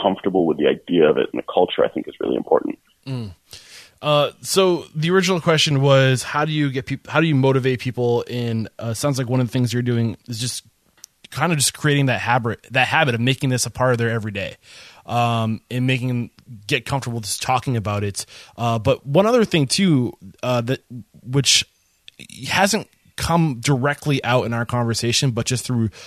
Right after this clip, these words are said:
Speaker 2: observing you and what you're doing, and something that I picked up yesterday from Jack O'Sullivan was a recent interview I did. He said that, uh,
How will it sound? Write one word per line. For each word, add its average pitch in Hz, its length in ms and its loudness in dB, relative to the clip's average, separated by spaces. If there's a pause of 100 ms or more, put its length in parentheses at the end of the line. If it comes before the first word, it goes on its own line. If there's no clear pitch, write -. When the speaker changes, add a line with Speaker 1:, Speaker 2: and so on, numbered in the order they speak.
(160)
Speaker 2:
observing 131 500 2
you 127 160 4
and 117 120 2
what 120 140 0
you're 120 180 -2
doing, 117 460 2
and 113 260 -2
something 139 280 0
that 120 100 0
I 113 40 -2
picked - 220 -6
up 120 160 -4
yesterday 117 600 -2
from 107 280 -2 (280)
Jack 120 300 -2
O'Sullivan 110 580 2
was 98 120 -4
a 101 60 -4
recent 107 260 -2
interview 107 380 -2
I 95 80 -4
did. 98 300 -4 (340)
He - 160 -4
said 113 320 0
that, 107 240 -2
uh, 98 180 -4